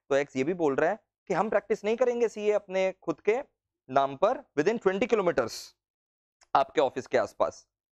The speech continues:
लेकिन एक साल बाद ही क्या हुआ? बात हुआ था कि दो साल तक X जो है वो प्रैक्टिस नहीं करेगा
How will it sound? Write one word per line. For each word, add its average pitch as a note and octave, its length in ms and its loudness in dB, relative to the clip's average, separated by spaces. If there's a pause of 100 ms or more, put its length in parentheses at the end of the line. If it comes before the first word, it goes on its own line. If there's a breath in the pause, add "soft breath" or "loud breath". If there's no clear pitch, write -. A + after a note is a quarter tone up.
(440)
लेकिन C#3 260 -2
एक F3 140 -2
साल F#3 200 -2
बाद F3 160 0
ही F3+ 60 -4
क्या F3+ 140 0
हुआ? F3 320 0 (760)
बात C3+ 220 2
हुआ E3+ 160 4
था F3+ 120 0
कि F#3 100 0
दो D3+ 400 2
साल E3+ 360 0 (140)
तक A#3+ 200 -2 (100)
X E3+ 180 0 (120)
जो F#3 100 4
है E3 160 2 (380)
वो E3 60 4
प्रैक्टिस D#3 440 -2
नहीं D#3 100 0
करेगा D#3+ 400 2